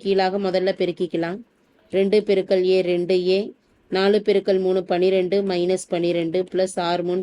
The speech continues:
பதினெட்டு. இடையில மைனஸ் குறியை கொடுக்குறோம். கீழிருந்து மேலாக பெருக்கிக்கலாம். முன்னாங்கு பன்னெண்டு, பிளஸ் ஆறு ஏ, மைனஸ் மூ ரெண்டு என்னது? ஆறு equal to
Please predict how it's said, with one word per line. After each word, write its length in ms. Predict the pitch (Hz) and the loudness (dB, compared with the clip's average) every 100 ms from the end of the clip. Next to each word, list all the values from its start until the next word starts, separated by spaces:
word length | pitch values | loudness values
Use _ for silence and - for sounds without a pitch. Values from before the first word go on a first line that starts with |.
| 175 | -2
பதினெட்டு. 440 | 165 170 165 160 170 - 180 | -2 -2 -4 -4 -8 -6 -2
இடையில 240 | 180 190 196 180 | 0 0 0 -2
மைனஸ் 340 | 170 180 - 196 | 0 -2 -2 0
குறியை 260 | 180 180 165 | 2 2 0
கொடுக்குறோம். 420 | 160 165 165 214 _ _ _ _ _ _ _ _ _ | -4 -4 -6 -8 _ _ _ _ _ _ _ _ _
கீழிருந்து 460 | 214 214 214 208 208 196 | 0 2 2 2 -2 0
மேலாக 500 | 190 190 185 185 214 320 - - | 0 0 0 -2 -4 -4 -10 -4
பெருக்கிக்கலாம். 580 | 180 175 180 - 170 180 180 | -2 -2 -4 -4 -4 -2 -2
முன்னாங்கு 420 | 185 185 190 185 175 | 0 0 -2 -2 -4
பன்னெண்டு, 480 | 165 175 170 175 214 - _ _ _ _ - | -2 -2 -2 -2 -4 -10 _ _ _ _ -2
பிளஸ் 300 | 220 214 214 175 | -2 0 -2 -2
ஆறு 200 | 175 175 165 175 | -2 -2 0 -2
ஏ, 80 | 202 - _ _ _ - 180 | -2 -8 _ _ _ -6 -2
மைனஸ் 300 | 190 202 202 196 | 0 0 0 0
மூ 60 | 196 | 2
ரெண்டு 200 | 196 190 190 | 0 0 0
என்னது? 260 | 180 175 208 185 | 0 -2 0 0
ஆறு 200 | 180 190 190 180 | 0 0 0 -2
equal 280 | 156 180 170 | -2 -2 0
to 60 | 160 | 0